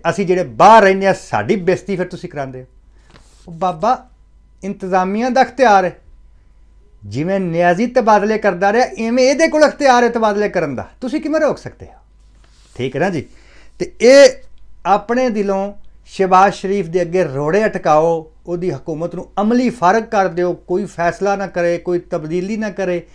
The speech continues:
ਨੈਬ ਚੇਅਰਮੈਨ ਦੀ ਤਬਦੀਲ ਨਾ ਕਰੇ। ਇਹ ਕਿਉਂ ਸਾਰਾ ਕੁਛ ਕਰ ਰਹੇ ਨੇ? ਕਿਉਂਕਿ ਗੋਗੀ ਨੇ ਫਸਣਾ। ਗੋਗੀ ਫਸ ਰਹੀ ਹੈ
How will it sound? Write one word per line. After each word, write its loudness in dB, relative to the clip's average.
ਨੈਬ 0
ਚੇਅਰਮੈਨ -2
ਦੀ -4
ਤਬਦੀਲ -6
ਨਾ -6
ਕਰੇ। -4
ਇਹ -2
ਕਿਉਂ 2
ਸਾਰਾ 6
ਕੁਛ -2
ਕਰ 0
ਰਹੇ -6
ਨੇ? -14
ਕਿਉਂਕਿ -4
ਗੋਗੀ 2
ਨੇ 2
ਫਸਣਾ। -2
ਗੋਗੀ 0
ਫਸ 4
ਰਹੀ -2
ਹੈ -12